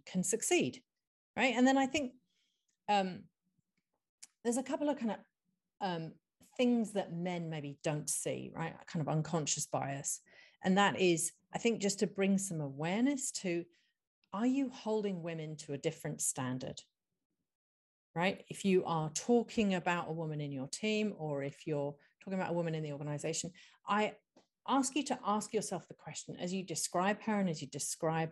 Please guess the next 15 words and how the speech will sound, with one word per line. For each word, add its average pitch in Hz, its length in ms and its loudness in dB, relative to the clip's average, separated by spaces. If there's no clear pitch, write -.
her 147 100 -2
behavior, 147 680 -2
would 277 280 2
you 302 100 4
use 208 720 0
the 165 80 -8
same 190 600 2
words 143 640 -4
if 180 280 -2
you 175 100 -2
were 160 100 -4
talking 156 440 -6
about 143 300 -4
a 151 80 -4
man? 131 400 -6